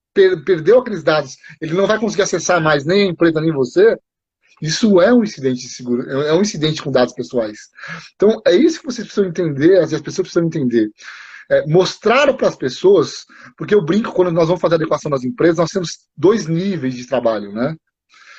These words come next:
É, o primeiro, o primeiro trabalho é com a diretoria. Com a diretoria e mostrar pra eles, "Olha, vocês têm que dar o exemplo", primeira coisa, né? Então não adianta nada o diretor ter acesso liberado pra tudo e o funcionário lá de baixo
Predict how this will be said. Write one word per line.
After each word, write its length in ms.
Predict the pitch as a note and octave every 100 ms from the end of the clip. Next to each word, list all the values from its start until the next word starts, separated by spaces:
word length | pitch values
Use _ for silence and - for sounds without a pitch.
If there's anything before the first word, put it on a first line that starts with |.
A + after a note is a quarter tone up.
| - - _ -
É, 340 | B2 A#2+ B2+ D#3+
o 80 |
primeiro, 560 | D#3+ - F3 A3 C#4 B3
o 720 | G3+ E3 D3+ C#3 B2+ B2+ -
primeiro 400 | - E3 F#3+ A#3+
trabalho 680 | - E3+ B2+ D#3+ F3+ C3+ A#2+ -
é 40 |
com 100 | -
a 40 | E3
diretoria. 500 | F3 E3+ D#3 A2+ G#2 _ _ _ _ - _ _ _ _ - _ -
Com 100 | C#3+
a 40 |
diretoria 800 | D3 D#3+ D#3+ D3+ G3 A3+ A#3 A3
e 80 | F#3+
mostrar 380 | F#3+ E3 G3 F#3
pra 140 | F3
eles, 240 | D3 B2+ D3
"Olha, 320 | D3+ A#2 G#2+ -
vocês 220 | C#3 E3
têm 100 | E3
que 60 | D3+
dar 100 | D3
o 40 |
exemplo", 360 | E3 E3 G#3 - _ _ _ _ _
primeira 340 | - B2 C3+ -
coisa, 300 | B2+ F3+ D3
né? 120 | C#3
Então 140 | C3+
não 80 | D#3+
adianta 240 | E3 G#3 F3+
nada 240 | D#3+ C#3+
o 40 |
diretor 380 | C#3 D#3+ D#3+ F#3
ter 120 | F#3+
acesso 480 | E3+ - D#3+ - C3+ - - _
liberado 560 | D3 D3+ D#3 D#3 D3 C3+
pra 160 | D#3+ D#3+
tudo 300 | F3+ A#3 C4 B3+ _ _ -
e 60 | D#3+
o 60 |
funcionário 600 | D#3+ F3 G3 E3+ E3 F3+
lá 100 | D#3+
de 120 | D#3
baixo 360 | D3+ D#3 G#3